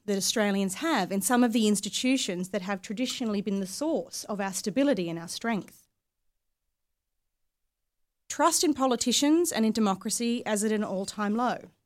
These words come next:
as is trust in the judiciary. A survey conducted nationally by the Museum of Australian Democracy and the University of Canberra last year found that Australians' satisfaction with their democracy has more than halved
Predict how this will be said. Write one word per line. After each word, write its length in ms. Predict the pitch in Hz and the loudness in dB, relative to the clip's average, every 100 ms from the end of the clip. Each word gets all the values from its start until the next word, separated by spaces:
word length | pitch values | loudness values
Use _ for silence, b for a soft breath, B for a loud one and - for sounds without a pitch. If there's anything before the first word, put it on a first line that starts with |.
| _ _ - | _ _ -8
as 220 | 247 247 | -6 -4
is 120 | 269 | -4
trust 300 | - 196 - | -4 -6 -2
in 80 | 196 | -2
the 60 | |
judiciary. 580 | 180 196 277 - 175 - _ _ _ _ _ _ _ _ _ _ _ - | 0 0 -2 -2 -8 -12 _ _ _ _ _ _ _ _ _ _ _ -4
A 60 | |
survey 400 | 208 285 277 269 | 4 8 8 8
conducted 580 | 254 233 220 202 - 202 | 4 2 2 2 0 -2
nationally 580 | 208 214 - 220 196 180 | 2 2 0 0 0 0
by 180 | 185 185 | 0 0
the 60 | |
Museum 380 | 196 190 202 202 | 2 2 2 2
of 60 | 180 | 0
Australian 380 | - 202 185 | -2 0 0
Democracy 760 | 175 185 185 185 196 160 156 233 | 0 0 -2 -4 -6 -6 -6 -8
and 100 | - | -4
the 80 | 196 | -2
University 460 | 185 185 175 170 170 | 0 0 -2 -4 -8
of 80 | 165 | -8
Canberra 420 | - 190 185 170 | -8 -6 -4 -4
last 380 | 175 208 - 175 | -4 -4 -6 -8
year 100 | 156 | -8
found 480 | - 170 165 170 - _ _ _ _ _ | -6 -6 -6 -8 -12 _ _ _ _ _
that 100 | 220 | -2
Australians' 680 | 220 - 247 247 247 240 226 - | 0 4 6 8 6 6 2 -2
satisfaction 1080 | - - 214 208 - 226 - 247 214 214 208 b b - | -2 2 2 2 2 0 2 2 4 4 2 b b -2
with 140 | 220 208 | -2 4
their 140 | 220 | 4
democracy 640 | 196 220 214 240 - 226 | 8 6 6 4 2 2
has 320 | 214 202 220 214 | 2 4 4 6
more 180 | 233 | 6
than 140 | 240 196 | 6 2
halved 640 | 180 220 202 147 - - | 2 2 2 0 -6 -16